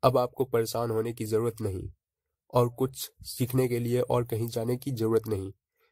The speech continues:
बस आप इस चैनल को सब्सक्राइब कर लें। इस चैनल में आपको सिर्फ टेक्नोलॉजी से रिलेटेड ही नहीं, बल्कि हजारों ऐसी जानकारी मिलेंगी जिसकी आपको जरूरत है, जिससे आप अपनी लाइफ को बेहद आसान बना सकते हैं और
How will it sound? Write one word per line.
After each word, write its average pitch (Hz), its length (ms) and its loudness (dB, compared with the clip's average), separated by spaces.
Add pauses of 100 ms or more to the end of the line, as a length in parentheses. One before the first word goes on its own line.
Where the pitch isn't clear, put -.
(160)
बस 127 340 2 (200)
आप - 180 0 (160)
इस - 160 -4
चैनल 117 280 0
को 117 120 0
सब्सक्राइब 107 500 -2
कर 101 200 -6
लें। 98 220 -4 (600)
इस 135 220 0
चैनल 123 240 4
में 120 120 -2
आपको 117 300 -2
सिर्फ 123 240 -4 (100)
टेक्नोलॉजी 113 560 0
से 120 180 -2
रिलेटेड 110 440 0
ही 110 100 -2
नहीं, 101 320 -4 (460)
बल्कि 110 280 2
हजारों 117 460 2
ऐसी 117 200 -6
जानकारी 113 440 -2
मिलेंगी 110 480 -2
जिसकी 107 320 -2
आपको 117 360 0
जरूरत 110 460 0
है, - 200 -8 (600)
जिससे 110 320 0
आप - 340 -2
अपनी 120 220 -2
लाइफ 110 240 0
को 120 160 -2
बेहद 113 400 -2
आसान 113 320 0
बना 113 360 -2 (280)
सकते - 360 -4
हैं 104 300 -4 (280)
और 123 260 2